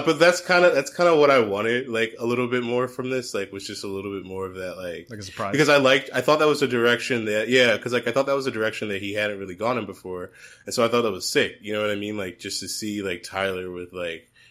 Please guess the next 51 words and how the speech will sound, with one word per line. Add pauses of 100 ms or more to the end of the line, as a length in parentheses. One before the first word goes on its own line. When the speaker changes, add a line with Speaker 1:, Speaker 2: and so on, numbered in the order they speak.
(140)
Speaker 1:
you
know
what
I
mean?
Like,
these,
like, (120)
completely
different
artists.
Um, (420)
so,
like,
I
do
kinda
wish
I
had
more
of
that,
and
I
feel
like
after
a
while
it
did
kinda
fall
into
some
of
his,
like, (520)
you
know,
like, (140)
uh,
comfort
zone, (200)
Speaker 2:
Mm-hmm.
Speaker 1:
if
that
makes
sense.
Um,